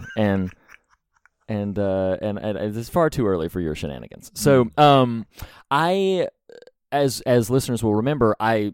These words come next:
Speaker 1: so I loved the experience of watching Dark season one. And, you know, the, the overall show is, uh, i-, is very hard-hitting and, uh, is compelling and fascinating. But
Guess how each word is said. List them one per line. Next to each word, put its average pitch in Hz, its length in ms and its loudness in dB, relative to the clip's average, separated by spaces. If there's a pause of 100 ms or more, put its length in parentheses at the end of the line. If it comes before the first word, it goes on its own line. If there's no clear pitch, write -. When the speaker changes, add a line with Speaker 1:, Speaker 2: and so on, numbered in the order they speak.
Speaker 1:
so 98 380 0 (340)
I 98 120 -6
loved 110 500 0
the 95 80 -2
experience 107 520 0
of 90 60 -8
watching 82 280 -4
Dark 76 200 -8
season 78 300 -10
one. 64 320 -14 (380)
And, 95 600 -4 (120)
you 104 140 -4
know, 90 180 -2
the, 80 220 -8
the 92 240 0
overall 92 340 4
show 107 520 4
is, 92 400 -4
uh, 85 480 -4
i-, 92 160 -6
is 92 160 -6
very 117 480 2
hard-hitting 107 720 0
and, 90 500 -8
uh, 82 340 -4
is 87 180 -8
compelling 101 580 -4
and 82 320 -8
fascinating. 98 600 -6
But 110 320 4